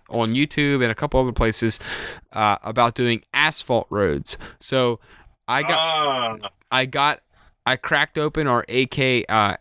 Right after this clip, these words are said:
Speaker 1: Terrains asphalt.
Speaker 2: Yeah, you sent me some photos, and they look
Speaker 1: And
Speaker 2: amazing.
Speaker 1: I'm, that was a test piece that I did, and I'm currently working on a video, should be up this weekend,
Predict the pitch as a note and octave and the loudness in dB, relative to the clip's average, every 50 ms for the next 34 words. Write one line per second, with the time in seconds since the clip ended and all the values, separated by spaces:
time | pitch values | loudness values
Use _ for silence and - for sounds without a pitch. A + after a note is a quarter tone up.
0 | _ _ - - - - - - B2 B2 B2 B2 A#2+ A2 - - G2+ G#2+ A#2 B2+ | _ _ -20 -20 -16 -12 -6 -4 0 0 2 2 0 0 -2 -2 0 0 0 0
1 | - - D#3 D#3 D#3+ - - _ _ _ - _ - - - - - _ - - | -2 0 0 2 2 0 -2 _ _ _ -2 _ 0 2 2 -4 -4 _ -2 -2
2 | - - - - - - - - - - _ _ D#3 D#3 D3+ D3 C#3+ C#3+ - F3+ | -2 -4 -10 -8 -4 -2 -2 -2 -4 -10 _ _ 0 2 2 2 0 -2 0 -2
3 | F#3 E3+ D#3+ D3+ C#3+ - D3 C3 - D3+ C#3+ C#3+ C#3 C3 A#2+ A2+ - C3 C3 C3 | -2 0 0 -2 -4 -4 -6 -4 0 2 4 4 4 2 0 -4 -4 0 2 2
4 | B2+ B2+ B2 B2 A#2+ A#2+ A#2+ A2+ A#2 A#2+ B2+ B2 - A#2 G#2 A2+ B2+ B2+ C3 C3 | 2 4 2 2 0 -2 -2 0 0 0 0 0 -4 -6 -4 0 2 2 2 2
5 | B2+ B2 A2+ - - - - - _ - C3+ C3 C3+ D3 D#3 C#3 C3+ B2 - - | 0 -2 -6 -10 -14 -16 -18 -18 _ 0 2 4 4 4 2 2 0 -2 0 0
6 | C#3 D#3 D#3 - - - - _ _ - - - _ - - - B2 A#2 A2 - | 0 0 0 -2 -6 -12 -18 _ _ -20 -20 -20 _ -8 -4 0 0 0 0 0
7 | - A2+ G2+ G2+ G2+ F#2+ G#2 G#2 G#2 G2 D2+ G#2+ A2 A2 A2 A2+ A2+ - - _ | 0 2 2 2 2 2 2 0 0 0 0 0 2 2 2 2 0 -2 -6 _
8 | - B2+ - - - - - E3 E3 B2+ D3+ D3 B2+ C3 C3 - - C3 B2 A#2 | -6 -6 -6 -6 -4 0 0 0 0 0 0 2 2 2 2 2 2 2 2 2
9 | A2+ A2 A2 A#2+ A2 A2+ A2+ G#2+ G#2+ A2 G#2+ - - - - - - - - - | 2 0 0 0 2 2 2 4 2 2 0 -4 -10 -18 -20 -20 -10 -4 0 0
10 | D#3+ D#3 D#3 D#3+ D3 C#3 - A#2+ B2+ - - A#2+ A#2 A2 - A2 G#2+ G#2 G#2+ | 0 0 2 2 2 2 2 -2 -6 -4 0 0 0 2 4 2 2 2 2